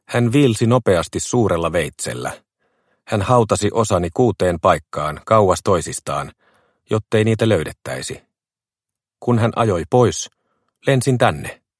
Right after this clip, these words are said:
katolle. Nyt olen selittänyt. Kaukana pohjoisen puolella ensimmäiset auringonsäteet liukuvat vuorenharjan yli. Kaste kimmeltää katoilla. Yksinäinen kalastusvene lähestyy satamaa.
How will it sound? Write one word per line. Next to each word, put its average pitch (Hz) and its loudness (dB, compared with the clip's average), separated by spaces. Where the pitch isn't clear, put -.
katolle. 64 -8
Nyt 170 2
olen 131 2
selittänyt. - -10
Kaukana 165 4
pohjoisen 107 4
puolella 95 4
ensimmäiset 90 -2
auringonsäteet 82 0
liukuvat 85 0
vuorenharjan 76 -2
yli. 76 -10
Kaste 113 2
kimmeltää 82 0
katoilla. 69 -2
Yksinäinen 92 0
kalastusvene 92 0
lähestyy 90 -4
satamaa. 67 -8